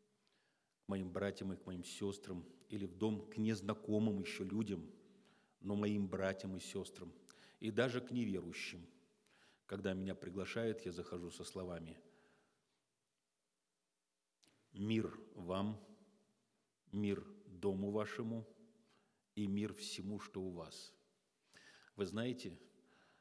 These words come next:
кто завещал сказать эти слова своим слугам,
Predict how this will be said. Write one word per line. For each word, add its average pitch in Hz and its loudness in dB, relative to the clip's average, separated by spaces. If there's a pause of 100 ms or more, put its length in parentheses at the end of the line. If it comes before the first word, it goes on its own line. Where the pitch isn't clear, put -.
(200)
кто - 0
завещал 104 0
сказать 98 2
эти 95 -4
слова 110 0 (800)
своим 107 4
слугам, 104 2